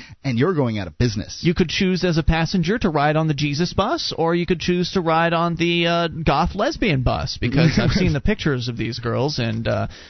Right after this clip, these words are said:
Speaker 2: one of them's kinda spooky looking.
Speaker 1: <laughs>
Speaker 2: But the actions apparently did not warrant being removed.
Speaker 1: <laughs>
Speaker 2: Didn't warrant being removed from the bus, said the TriMet bureaucrat. A policy requires operator to call for assistance before removing any minors,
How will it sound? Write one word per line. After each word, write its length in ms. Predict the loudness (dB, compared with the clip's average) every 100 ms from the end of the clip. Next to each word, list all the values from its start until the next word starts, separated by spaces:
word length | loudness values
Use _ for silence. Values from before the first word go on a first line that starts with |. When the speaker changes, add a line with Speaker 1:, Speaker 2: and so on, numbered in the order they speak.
| 0
Speaker 2:
one 120 | 2
of 60 | 2
them's 260 | 2 0
kinda 220 | 0 0
spooky 360 | 2 2 4 2
looking. 260 | 2 2 2
Speaker 1:
<laughs> 2000 | 2 0 0 0 0 -2 0 -2 -2 2 2 2 -2 -4 -2 -2 0 -2 -4 -8 -10 -20 _ _
Speaker 2:
But 260 | 2 2 0 _ -2
the 160 | 2
actions 400 | 2 2 0 0
apparently 480 | 2 4 4 2 0
did 120 | 2
not 220 | 0 0 0
warrant 460 | 2 4 2 0
being 220 | 2 4 4
removed. 400 | 2 4 2 2
Speaker 1:
<laughs> 60 | 0 -2 -6 -10 -16 -20 _ _ _ _ _ _ -20 -14 -4
Speaker 2:
Didn't 220 | 0 2
warrant 260 | 2 2 2
being 180 | 2
removed 380 | 2 2 0 0
from 140 | 0 2
the 80 |
bus, 280 | 2 2 0
said 300 | 2 0 2
the 180 | 0 -2
TriMet 520 | 0 2 2 0 0
bureaucrat. 520 | 0 2 2 2 2 0
A 120 | 2
policy 400 | 2 2 0 0
requires 460 | 0 2 2 2
operator 360 | 0 2 0 0
to 60 | 0
call 240 | 0 0
for 160 | 0 -2
assistance 500 | 0 -2 0 -2 0
before 360 | -2 0 2
removing 460 | 2 2 2 0 0
any 240 | 2 2 2
minors, 540 | 0 0 -2 -2 -6